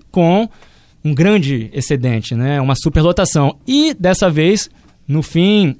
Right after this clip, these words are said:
eh, de dezembro, no fim de dois mil e dezenove, pela primeira vez nessa série histórica, o Estado conseguiu fechar com o número de adolescentes internados ali abaixo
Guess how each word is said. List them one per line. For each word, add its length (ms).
eh, 160
de 120
dezembro, 440
no 120
fim 160
de 80
dois 180
mil 100
e 40
dezenove, 460
pela 280
primeira 320
vez 300
nessa 360
série 480
histórica, 840
o 220
Estado 460
conseguiu 560
fechar 580
com 180
o 40
número 320
de 260
adolescentes 480
internados 600
ali 300
abaixo 840